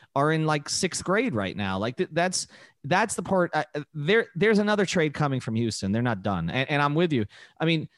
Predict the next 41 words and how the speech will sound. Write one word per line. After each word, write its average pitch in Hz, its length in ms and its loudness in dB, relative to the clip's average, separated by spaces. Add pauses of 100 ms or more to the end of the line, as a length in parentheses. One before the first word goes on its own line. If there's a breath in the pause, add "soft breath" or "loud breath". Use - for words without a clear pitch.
(100)
that 233 180 4
owner 202 340 4
is 127 120 -2
not 151 140 0
gonna 143 120 -2
pay 135 200 0
Victor 113 280 -2
Oladipo 101 400 -2
the 87 80 -2
max. 85 340 -6
He's 170 140 -4
just 196 160 -4
not. 143 380 0
Like, 117 160 -4
it's, 127 120 -6
it 139 140 -6
doesn't, 143 340 0 (240 loud breath)
it 131 100 -6
doesn't 156 260 0
make 143 200 0
any 117 180 -2
sense. 110 460 -2
And, 123 220 -2
and, 123 260 -2
and 135 120 -2
all 160 180 2
of 147 80 0
this 131 160 0
has 123 160 -2
felt 123 180 -2
like 117 140 -2
a 117 60 -4
means 123 320 0
to 113 160 -2
another 107 280 0
end. 95 140 -2
All 139 60 2
right, 135 80 0
you 160 80 0
know 165 80 4
what? 160 180 0